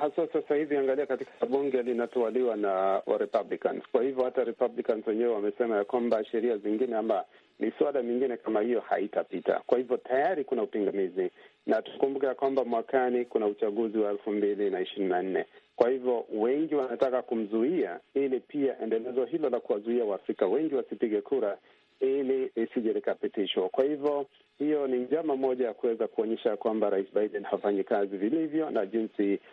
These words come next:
alivyoahidia hakutimiza. Lakini ukweli ni kwamba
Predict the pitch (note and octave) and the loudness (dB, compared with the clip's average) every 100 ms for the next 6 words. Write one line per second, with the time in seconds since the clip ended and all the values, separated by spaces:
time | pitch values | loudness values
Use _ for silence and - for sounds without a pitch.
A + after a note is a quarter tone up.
0 | _ - G#2+ A#2+ A#2 G2+ A#2+ A#2+ D3 G#2+ | _ -2 -2 0 -2 -2 -2 0 0 -2
1 | - A2+ - G2 F#2 F#2+ F2 F#2 - A#2 | -2 -4 -4 -10 -2 -2 0 -2 0 -2
2 | - C#3+ A#2+ C3+ B2 G#2+ A2 A#2+ G#2 F#2 | 0 -2 0 0 0 0 0 2 0 -2